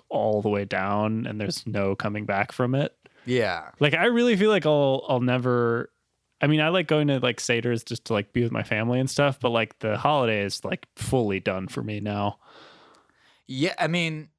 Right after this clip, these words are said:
Speaker 2: yeah, I think, I think I would say that none of this would have hit me as hard if this wasn't so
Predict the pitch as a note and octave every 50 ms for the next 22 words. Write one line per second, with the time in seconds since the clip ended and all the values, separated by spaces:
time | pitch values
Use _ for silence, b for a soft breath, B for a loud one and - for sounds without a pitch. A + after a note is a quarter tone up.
0 | _ _ E3 D#3 E3+ A#3 A#3+ G#3+ F#3+ - D#3+ D#3 D3 - G3+ G3 G3+ F#3+ - -
1 | - - - _ _ - C#3+ - - - G#3 G#3 F#3+ - - - - - _ _
2 | _ _ _ _ _ _ _ _ _ _ _ _ _ _ _ _ - C3+ D3+ E3
3 | E3 E3+ E3 - - - D#3+ D#3 D3+ D3 C#3+ C#3+ C#3+ C#3+ - - A#2 - _ _
4 | C3 B2 A#2+ A#2 A2 - - _ _ _ _ _ _ _ _ _ _ _ _ _
5 | _ _ _ _ _ _ _ _ _ _ _ _ _ _ A2+ A2+ A#2+ C3+ D3+ F3
6 | G3 G#3+ G3 E3+ G3 F#3+ F3 - - E3+ E3+ E3+ D#3+ C#3+ A#2 - - - _ -
7 | - - C3+ D3 D3 C#3+ C#3+ D3+ C#3 C3 C3 C3 C3+ A#2+ - - - A#2+ A#2 B2+
8 | C#3 D3 D3+ C#3 - - - A2 A2 G#2+ - - - - - - G2+ F2+ F2+ G2+
9 | A#2+ A#2 G#2+ - - - G#2 G2 G2 G#2+ A2+ A2 G2+ - B2+ A#2+ A#2 - _ _
10 | _ _ - - - - A#2 A2+ A2+ A2+ A2 G#2+